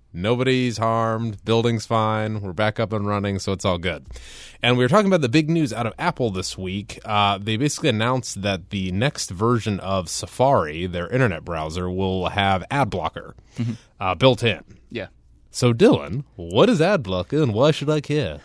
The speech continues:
Speaker 2: Yeah, this is a fantastic lead-in to a show that I think I've wanted to do for probably about three months. And
Speaker 1: He actually won't shut up about it, folks. <laughs>
Speaker 2: Um, and so ad filtering, ad blocking, uh, it's just removing, uh, or altering advertisement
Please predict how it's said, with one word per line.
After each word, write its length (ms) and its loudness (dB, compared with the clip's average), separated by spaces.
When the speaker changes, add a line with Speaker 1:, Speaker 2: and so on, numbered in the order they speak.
Speaker 2:
Yeah, 220 2
this 180 2
is 80 0
a 300 4
fantastic 580 0
lead-in 360 2
to 160 -2
a 40 -4
show 280 0
that 100 0
I 40 -4
think 140 -2
I've 80 0
wanted 240 0
to 80 -4
do 180 0
for 160 -4
probably 260 0
about 180 -2
three 180 -2
months. 460 -2
And 120 -4
Speaker 1:
He 200 4
actually 320 2
won't 180 -4
shut 180 0
up 200 -2
about 240 -2
it, 160 0
folks. 400 -6
<laughs> 40 6
Speaker 2:
Um, 520 2
and 200 -4
so 420 0
ad 180 4
filtering, 580 -4
ad 260 -2
blocking, 520 -4
uh, 300 -2
it's 100 -10
just 220 -8
removing, 720 -2
uh, 520 -4
or 160 -6
altering 460 -2
advertisement 720 -4